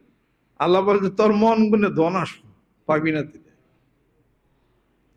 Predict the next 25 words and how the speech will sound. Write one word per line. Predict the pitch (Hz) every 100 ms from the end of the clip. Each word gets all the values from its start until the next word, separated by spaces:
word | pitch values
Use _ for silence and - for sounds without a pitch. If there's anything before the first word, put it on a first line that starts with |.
| _ _ _
চাওয়ার | - 190 220 254 - 208
পরে | 185 196 254 403 - - _ _ _ _ _ _ -
আপনার | 165 185 - 220
অন্তরে | 214 220 208 214 202
হৃদয়ের | 190 208 208 196 185 -
পাত্র | 196 190 - 208
প্রস্তুত | 190 214 214 - - 190
হয়ে | 196 202
গেছে, | 180 160
আল্লাহ | 175 190 185
পাক | 180 - -
ঠিকই | 190 185 180
দিবেন। | 175 143 127 - _ _ _ _ -
কোনো | 226 262
মানুষ | 254 254 240 -
চাইছে, | 226 214 220
আল্লাহ | 214 214 202
পাক | 196 -
কি | -
ফেরেশতা | 196 190 196 185 202
দিয়া | 190 185 170 143 - _ _ _ _ _ _ _ _ _ 180
এক | 175 185
লক্ষ | - 190
টাকা | 190 190 185 170 151 - _ _ _ _ _ _ _
টিনের | 160 175